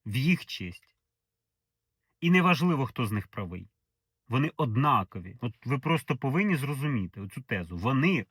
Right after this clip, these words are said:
однакові. Просто одні мають більше влади, а інші мають менше влади. От і все. Просто ті, хто мають менше влади, хочуть мати більше влади.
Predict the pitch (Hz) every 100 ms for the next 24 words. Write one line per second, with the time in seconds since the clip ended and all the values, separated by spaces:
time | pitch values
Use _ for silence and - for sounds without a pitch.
0 | _ 143 170 160 98 95 110 143 160 139
1 | - - 139 123 101 98 117 90 - _
2 | _ _ _ _ _ _ _ _ - 147
3 | 151 156 139 156 143 135 123 185 175 135
4 | 104 87 85 113 143 - 110 107 90 95
5 | 82 - 92 87 85 90 101 - - -
6 | - _ _ _ _ _ - 147 143 123
7 | 170 - 143 120 127 117 160 190 - 107
8 | 98 87 87 151 - 92 101 107 85 78
9 | 73 - 90 90 87